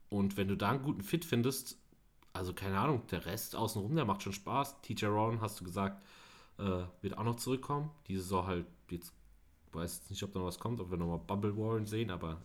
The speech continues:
eher nicht. Deswegen ja. Ähm, weil du's grad gesagt hast, es geht aber eigentlich von den Zahlen, die, äh, LeVert gemacht hat. Ich hab mir jetzt mal rausgesucht, er hat halt leider nur neunundzwanzig Komma sieben Prozent, äh, Dreier getroffen und das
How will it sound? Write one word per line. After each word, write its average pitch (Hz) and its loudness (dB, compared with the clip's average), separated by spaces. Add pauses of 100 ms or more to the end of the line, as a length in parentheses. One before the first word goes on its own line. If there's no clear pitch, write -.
eher 80 -4
nicht. 110 -6 (560)
Deswegen 92 2
ja. 87 0 (360)
Ähm, 101 2
weil 110 4
du's 120 0
grad 120 4
gesagt 117 2
hast, - -2 (1000)
es - -4
geht 190 8
aber 131 4
eigentlich 127 2 (520)
von 117 0
den 113 4
Zahlen, 110 4 (220)
die, 92 2
äh, 85 -2 (100)
LeVert 92 0 (600)
gemacht 90 -4
hat. 95 -4
Ich - -6
hab 107 -2
mir 104 -2
jetzt 107 0
mal 104 -2
rausgesucht, 117 0 (300)
er 110 0
hat 107 0
halt 110 2
leider 117 4
nur 127 6
neunundzwanzig 123 4
Komma 113 2
sieben 113 4
Prozent, 117 0
äh, 98 4
Dreier 117 2
getroffen 101 0
und 95 -2
das - -4